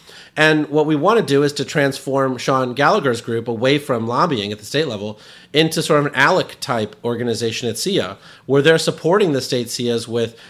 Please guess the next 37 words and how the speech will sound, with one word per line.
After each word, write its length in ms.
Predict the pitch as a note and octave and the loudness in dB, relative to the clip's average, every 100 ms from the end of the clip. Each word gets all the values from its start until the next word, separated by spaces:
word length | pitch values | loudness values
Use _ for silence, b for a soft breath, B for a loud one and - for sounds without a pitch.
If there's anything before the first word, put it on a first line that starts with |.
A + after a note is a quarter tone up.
| B - | B -2
you 100 | F#3+ | 2
know, 180 | D#3+ C#3+ | 4 4
like, 280 | C#3 B2+ | 2 0
policy 560 | - D3 F#3 D3 - A2 | -2 0 0 -2 -2 -4
around 260 | A2 A2+ A2 | -2 -4 -4
net 160 | G#2+ | -2
metering 460 | D3 D#3+ C#3+ C#3 A#2 | -2 0 0 0 -2
or 60 | |
interconnection 800 | G#2 G#2 B2+ D3 C#3+ - C3+ B2 | -4 -6 -6 -6 -4 -4 -2 -2
or 100 | A2 G2+ B B | -4 -10 B B
all 140 | C3 | 0
these 180 | C3 B2 | 0 -2
other 140 | A#2 G#2+ | -4 -4
things, 400 | F3+ D3+ F#2 A#2 | -2 -2 -4 -6
right? 180 | B2 C3+ | -4 0
And, 260 | C#3 C3+ C3+ B B | 0 0 -6 B B
but, 260 | F#3+ F#3 C3 | -4 -4 -6
but 140 | F3 | -4
that, 420 | G3+ A3 A3+ - - | 0 -2 -2 -14 -4
but 140 | F3+ | -2
that 200 | A3+ G3+ | 0 0
wasn't 360 | D3+ G3 G3 C#3 | 2 2 2 0
happening 500 | F#3+ C#4 D3+ A2+ A#2 | -2 0 -2 -2 -4
because 440 | D#3 F#3 E3+ - B B _ | -2 -2 -2 -6 B B _
the 100 | D#3+ | -4
sia 480 | E3 A#3 C4 A#3+ E3 | -2 -2 2 2 2
staff 560 | - - G3 F3 - B2 | -2 2 2 2 0 2
basically 480 | E3+ F#3+ G#3 F3+ D#3 | 4 4 0 0 2
only 200 | D3+ C#3+ | 2 2
work 260 | C#3 C#3+ | 0 0
with 100 | D#3 | 0
their 100 | D3+ | 0
board 260 | C3+ D#3+ F#3 | 2 0 0
members. 380 | A#2+ G2 G2 - | -2 -4 -8 -2
They 120 | F3 | 0
have 160 | G#3 | 0
no 440 | D#3+ C#3 C#3+ D3+ | 2 4 4 2